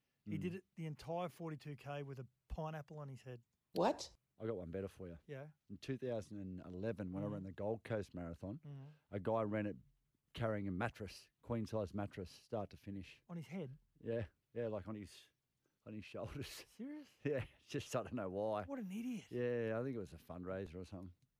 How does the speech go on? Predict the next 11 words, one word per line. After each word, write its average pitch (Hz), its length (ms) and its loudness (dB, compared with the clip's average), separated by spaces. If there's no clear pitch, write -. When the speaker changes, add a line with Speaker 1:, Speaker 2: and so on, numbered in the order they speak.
Speaker 2:
<laughs> - 400 -2
It's 147 100 -2
just 123 140 -4
ma-, 170 300 4
Speaker 1:
Um, 170 80 2
Speaker 2:
madness. 123 640 2
Speaker 1:
<laughs> 170 240 -6
what 180 240 2
I 180 240 4
am 147 1300 -4
lumping 190 680 0